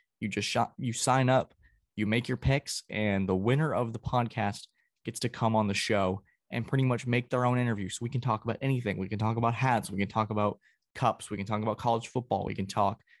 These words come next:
the N F L, whatever you wanna do, as long as it's appropriate and within these, like, limits, 'cause you, you can't, we should talk about, but,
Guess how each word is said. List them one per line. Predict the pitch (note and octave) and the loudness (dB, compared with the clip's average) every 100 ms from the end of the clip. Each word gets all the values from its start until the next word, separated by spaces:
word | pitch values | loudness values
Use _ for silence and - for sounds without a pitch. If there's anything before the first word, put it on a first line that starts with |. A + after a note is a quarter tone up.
| _ _ - | _ _ 2
the | C3 | 4
N | A#2 | 6
F | A2+ C3 | 4 4
L, | A2+ F#2 | 2 2
whatever | G2 - C3+ C3 C#3 | -2 -2 -2 0 0
you | C3 C3 | 2 0
wanna | A2+ A2+ G#2+ | 2 0 -2
do, | G#2 G#2 G2 - _ _ _ _ _ _ - | 0 -2 -2 -10 _ _ _ _ _ _ -4
as | G#2 | 0
long | A#2 C3+ | 4 6
as | D3 - | 6 2
it's | A#2+ | -2
appropriate | B2+ D3+ D3 B2 G2+ F#2 - - _ _ - | -2 4 4 4 0 -2 -10 -20 _ _ -10
and | A2 A2+ | -4 -2
within | A#2 A#2+ B2+ B2 | 0 2 2 2
these, | A#2+ A2 | 0 0
like, | A2 A2 | -2 0
limits, | A#2 G2 F2 | 0 -2 -4
'cause | - G2+ | -6 -4
you, | A2 A2+ - _ _ - | -2 -4 -8 _ _ -8
you | C3+ | -6
can't, | B2+ D3 C3 | 0 0 0
we | |
should | A#2 B2 B2 | -2 -4 -6
talk | G#2 | -4
about, | G2 - | -4 -6
but, | - | -8